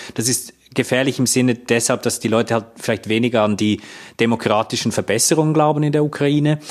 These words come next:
Dass jetzt da eine Diktatur daraus entsteht, das glaube ich eigentlich nicht, weil Zelensky weiß auch selber, dass er da nicht zu weit gehen kann.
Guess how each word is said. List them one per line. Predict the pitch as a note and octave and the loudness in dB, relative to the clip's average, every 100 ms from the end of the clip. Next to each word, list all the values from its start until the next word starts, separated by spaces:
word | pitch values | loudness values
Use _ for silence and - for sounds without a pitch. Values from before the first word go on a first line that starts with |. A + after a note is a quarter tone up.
| - - - - | -12 -12 -12 -4
Dass | A#2 C#3 - | -2 0 0
jetzt | C#3 - | 0 2
da | C3 | 0
eine | C3 B2 | 2 0
Diktatur | C3 - - - C3 D3+ | -2 -2 -6 -2 0 2
daraus | C#3+ C#3 C#3 - | 2 0 0 -2
entsteht, | B2+ - - B2+ B2 B2 | -2 -4 -2 -2 -2 -4
das | - | -4
glaube | A2+ A#2 A#2+ | -4 -4 -4
ich | A#2+ | -6
eigentlich | A2+ - | -6 -4
nicht, | A#2+ B2 A2 - F#2 | -4 -4 -6 -12 -4
weil | G#2+ G#2+ G#2+ G#2+ A2 B2+ B2 | 0 0 0 0 -2 -4 -4
Zelensky | B2 B2+ B2+ C3+ | -2 -2 -2 -2
weiß | B2+ B2 | 0 -2
auch | A2+ | -4
selber, | A2 A#2 C3 B2 - - | -4 -2 0 -2 -4 -6
dass | A#2+ A2+ | -4 -2
er | A2+ | 0
da | A2 | 0
nicht | A2 A2 | -2 -4
zu | - G#2+ | -4 -2
weit | F#2 A2+ - | -2 -4 -4
gehen | A#2+ A#2+ B2 | -4 -2 -4
kann. | - A2+ B2 C#3+ | -6 -4 -2 -4